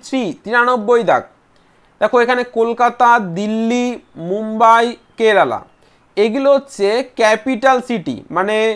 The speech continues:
গুরুত্বপূর্ণ শহর। দেখো, কলকাতা পশ্চিমবঙ্গের গুরুত্বপূর্ণ শহর, আর এটা ভারতবর্ষের একটা গুরুত্বপূর্ণ শহর দিল্লি, মুম্বাই মহারাষ্ট্রের একটা গুরুত্বপূর্ণ শহর। তাহলে এগুলো প্রত্যেকটা এক একটা গুরুত্বপূর্ণ শহর, এগুলোকে মেগা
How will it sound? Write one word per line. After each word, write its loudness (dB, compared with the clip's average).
গুরুত্বপূর্ণ 0
শহর। 4
দেখো, 2
কলকাতা 2
পশ্চিমবঙ্গের -2
গুরুত্বপূর্ণ -4
শহর, 2
আর 0
এটা 2
ভারতবর্ষের 2
একটা -4
গুরুত্বপূর্ণ -6
শহর 2
দিল্লি, -4
মুম্বাই 0
মহারাষ্ট্রের 0
একটা -6
গুরুত্বপূর্ণ -6
শহর। 0
তাহলে 0
এগুলো -2
প্রত্যেকটা -4
এক -2
একটা 0
গুরুত্বপূর্ণ -2
শহর, 2
এগুলোকে 0
মেগা 0